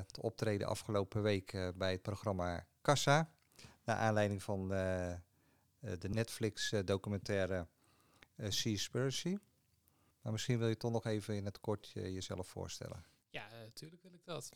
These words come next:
Speaker 2: Karel van de Heuvel, eh, tweeëndertig jaar. Eh, sinds, eh, mijn vertrek bij, eh, Versplatform, waar je net al aan, eh, refereerde, eh, zelfstandig ondernemer.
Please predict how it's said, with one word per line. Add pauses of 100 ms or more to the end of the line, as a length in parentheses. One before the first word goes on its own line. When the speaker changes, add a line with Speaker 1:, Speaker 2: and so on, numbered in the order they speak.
(160)
Speaker 2:
Karel
van
de
Heuvel,
eh,
tweeëndertig
jaar. (180)
Eh, (400)
sinds,
eh,
mijn
vertrek
bij,
eh,
Versplatform,
waar
je
net
al
aan,
eh,
refereerde,
eh,
zelfstandig
ondernemer.